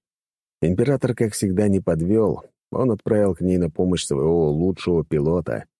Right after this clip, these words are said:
Интересно, это из-за нее? «Мэм, корабль первых! Он прорывается!» донесся до нее сквозь шум трескающегося корпуса голос Старпома. Она взглянула на экран. Корабль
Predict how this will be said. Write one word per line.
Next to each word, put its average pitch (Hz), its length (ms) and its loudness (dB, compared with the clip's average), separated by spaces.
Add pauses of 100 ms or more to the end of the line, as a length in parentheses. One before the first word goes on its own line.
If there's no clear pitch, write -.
(540)
Интересно, 76 440 -2
это 69 180 -2
из-за 76 200 -2
нее? 90 280 0 (1700)
«Мэм, 208 640 2 (140)
корабль 190 460 0
первых! 202 580 2 (120)
Он 160 200 0
прорывается!» 196 880 0 (240)
донесся 80 440 0
до 76 100 -2
нее 78 200 2
сквозь 71 260 -4
шум 87 320 -2
трескающегося 73 680 -2
корпуса 82 460 -2
голос 76 320 -2
Старпома. - 580 -4 (760)
Она 90 220 0
взглянула 92 500 2
на 87 180 2
экран. 60 320 -8 (480)
Корабль 107 440 2